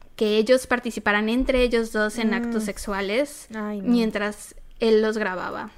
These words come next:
Speaker 2: Ay, no, no, no, no, no.
Speaker 1: <laughs> Eso también está feo. En uno de sus videos, o sea, en uno de los videos que grabó, se ve a Dylan,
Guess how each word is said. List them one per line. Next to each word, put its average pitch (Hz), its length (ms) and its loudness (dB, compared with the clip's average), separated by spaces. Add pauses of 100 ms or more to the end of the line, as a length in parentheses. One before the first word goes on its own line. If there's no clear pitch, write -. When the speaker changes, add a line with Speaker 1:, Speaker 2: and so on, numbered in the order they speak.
(160)
Speaker 2:
Ay, 202 340 -2
no, 196 300 -4
no, 190 140 -4
no, 185 160 -6
no, 180 160 -8
no. 190 200 -14 (500)
Speaker 1:
<laughs> 233 100 -2 (840)
Eso 233 200 0
también 208 180 0
está 208 160 -8
feo. 220 260 -8 (420)
En 240 200 2
uno 269 180 4
de 285 120 12
sus 226 240 -2
videos, 214 560 0
o 214 40 -10
sea, 208 120 -6
en 208 60 -2
uno 214 120 0
de 220 60 0
los 196 120 -4
videos 190 300 -6
que 202 100 -4
grabó, 196 580 -2
se 226 220 0
ve 220 500 0
a 233 140 -2
Dylan, 240 680 -2